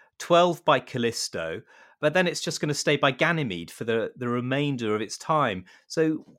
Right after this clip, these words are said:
I'm slightly disappointed by that, to be honest. Why, why are we going to Ganymede for so long? <laughs>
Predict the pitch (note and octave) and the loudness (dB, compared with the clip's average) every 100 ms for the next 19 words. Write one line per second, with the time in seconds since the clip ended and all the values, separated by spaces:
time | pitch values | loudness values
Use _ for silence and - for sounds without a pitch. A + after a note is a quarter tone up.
0 | _ - F3+ - - B3+ D4+ E3 D3 D3+ | _ -10 -6 -4 -2 -4 -4 -6 -4 -4
1 | D3 - B3+ A#3+ B2 G2 F#2 F#2 - - | -2 0 0 0 -2 0 0 -4 -6 -8
2 | F#2+ F#2+ B2+ - G3 F#3+ - F#3 A#3 A#3 | -6 -4 -6 -4 2 2 2 0 0 0
3 | G#3 F#3 F3+ - D3+ E3+ F#3 C#3+ G2+ - | 2 0 0 -2 2 2 4 0 -2 -4
4 | G#2+ A2+ G2 F2+ F2+ F2+ _ _ | -4 -2 -2 -2 -6 -10 _ _